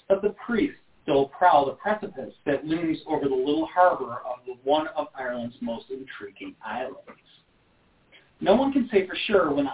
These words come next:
island became a settlement or even what culture and religion first settlers followed, as usually there is a short-, as, as unusually, excuse me, there is a shortage of archaeological evidence on Inishbalton.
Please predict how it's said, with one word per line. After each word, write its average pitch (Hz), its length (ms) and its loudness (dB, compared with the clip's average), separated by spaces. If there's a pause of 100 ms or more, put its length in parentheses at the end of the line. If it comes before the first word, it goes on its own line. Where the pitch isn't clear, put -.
island 151 340 -4
became 139 460 -8
a - 160 -16
settlement 131 420 0
or 147 260 -4
even 190 260 -4
what 165 240 -8 (140)
culture 147 400 2
and 135 200 -6
religion 143 560 -4 (100)
first 139 240 -2
settlers 139 420 2 (200)
followed, 147 480 0 (440)
as 139 220 -2
usually 143 640 0
there 139 240 0
is 139 60 -6
a - 200 -14
short-, 185 320 0 (120)
as, 143 140 2 (360)
as 151 160 2 (160)
unusually, 131 800 2 (220)
excuse - 320 -16
me, 123 180 -12 (240)
there 156 160 -4
is 147 120 -8
a - 180 -8
shortage 196 380 2
of 156 120 -10
archaeological 139 840 -6
evidence 185 400 0
on - 260 -6
Inishbalton. - 640 -8